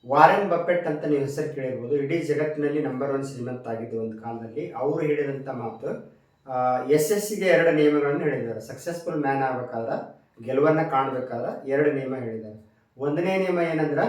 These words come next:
ಎಂದಿಗೂ ಸೋಲಬೇಡಿ. ಒಂದನೇ ನಿಯಮ, ಎಂದಿಗೂ ಸೋಲಬೇಡಿ. ಎಂದಿಗೂ ಸೋಲಬೇಡಿ ಅಂದ್ರ ಪ್ರತಿ ಕ್ಷಣ ಗೆಲ್ಲೇಬೇಕಂತ ಹೋರಾಟ ಮಾಡ್ಬೇಕಂತ. ಈಗ ಒಂದು ಪಂದ್ಯ ಆಡ್ತಿದ್ರಿ, ಕ್ರಿಕೆಟ್ ಆಡ್ತಿದ್ರಿ ಅಂದ್ರ ಗೆಲ್ಲುವ ಕೊನೆ ಕ್ಷಣದವರೆಗೂ, ಅಂದ್ರೆ ಆಟ ಮುಗಿಯೋ ಕೊನೆ ಕ್ಷಣದವರೆಗೂ ಕೂಡ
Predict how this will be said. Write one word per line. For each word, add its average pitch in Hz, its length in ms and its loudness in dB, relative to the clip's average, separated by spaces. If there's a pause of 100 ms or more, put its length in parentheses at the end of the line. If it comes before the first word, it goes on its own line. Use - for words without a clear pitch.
(500)
ಎಂದಿಗೂ 165 480 2
ಸೋಲಬೇಡಿ. 143 880 2 (340)
ಒಂದನೇ 135 360 0
ನಿಯಮ, 151 200 2 (180)
ಎಂದಿಗೂ 160 300 -6
ಸೋಲಬೇಡಿ. 127 480 -4
ಎಂದಿಗೂ 143 280 -6
ಸೋಲಬೇಡಿ 170 520 -2
ಅಂದ್ರ 165 160 -2 (760)
ಪ್ರತಿ 143 340 -2
ಕ್ಷಣ 180 400 0
ಗೆಲ್ಲೇಬೇಕಂತ 170 720 4
ಹೋರಾಟ 143 400 0
ಮಾಡ್ಬೇಕಂತ. 117 760 -10
ಈಗ 113 80 -12
ಒಂದು 113 180 -8
ಪಂದ್ಯ 135 260 0
ಆಡ್ತಿದ್ರಿ, 143 440 0
ಕ್ರಿಕೆಟ್ 135 420 -6
ಆಡ್ತಿದ್ರಿ 123 360 -6
ಅಂದ್ರ 120 200 -8 (480)
ಗೆಲ್ಲುವ 165 500 2
ಕೊನೆ 156 240 0
ಕ್ಷಣದವರೆಗೂ, 156 640 0
ಅಂದ್ರೆ 151 200 -2
ಆಟ 151 320 2
ಮುಗಿಯೋ 156 360 -4
ಕೊನೆ 143 280 -2
ಕ್ಷಣದವರೆಗೂ 147 560 -4
ಕೂಡ 151 200 0